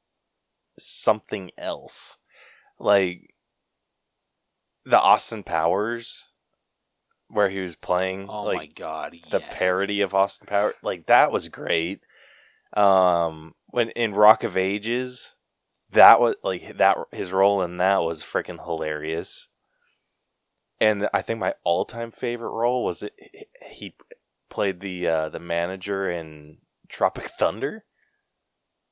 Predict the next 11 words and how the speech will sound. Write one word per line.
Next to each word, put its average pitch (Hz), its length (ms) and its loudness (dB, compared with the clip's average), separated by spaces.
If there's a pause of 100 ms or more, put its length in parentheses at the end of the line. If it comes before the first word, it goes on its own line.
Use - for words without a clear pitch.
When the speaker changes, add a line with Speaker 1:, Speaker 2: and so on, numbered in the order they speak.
(120)
Speaker 2:
I - 380 -20
still 170 260 -14
have 127 60 -20
never 123 320 -14
seen 123 240 -16
that 101 140 -14
movie. 95 360 -20
Speaker 1:
Holy 143 880 0 (220)
shit, - 640 -4
dude! 76 340 -12 (1400)
They, 113 640 0